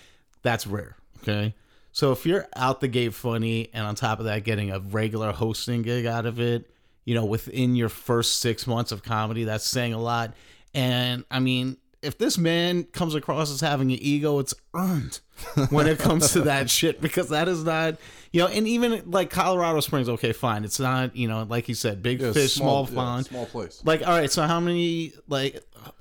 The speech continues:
Speaker 1: open
Speaker 2: it's
Speaker 1: mics wise, like, how many shows do,
Speaker 2: it w-
Speaker 1: how much stage time would you think you could get a week?
Speaker 2: Um, you couldn't do a whole bunch of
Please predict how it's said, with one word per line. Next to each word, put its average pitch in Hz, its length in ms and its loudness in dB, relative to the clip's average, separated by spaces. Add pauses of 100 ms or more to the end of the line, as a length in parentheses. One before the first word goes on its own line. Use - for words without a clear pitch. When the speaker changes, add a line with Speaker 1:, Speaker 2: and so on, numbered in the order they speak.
(180)
Speaker 1:
open 170 240 4
Speaker 2:
it's 165 80 6
Speaker 1:
mics 151 220 2
wise, 147 380 2
like, 131 120 0
how 143 140 0
many 139 180 2
shows 131 640 0
do, - 220 0
Speaker 2:
it - 40 6
w- - 140 -2
Speaker 1:
how 175 140 2
much 180 140 2
stage 135 320 2
time 127 180 0
would 113 140 -4
you 101 60 -12
think 104 200 -8
you 104 80 -8
could 101 100 -8
get 104 140 -4
a 95 60 -6
week? 80 300 -12 (280)
Speaker 2:
Um, 151 320 2 (180)
you 147 440 -4
couldn't 196 320 2
do 175 240 0
a 120 40 0
whole 139 220 0
bunch 127 260 -6
of - 60 -8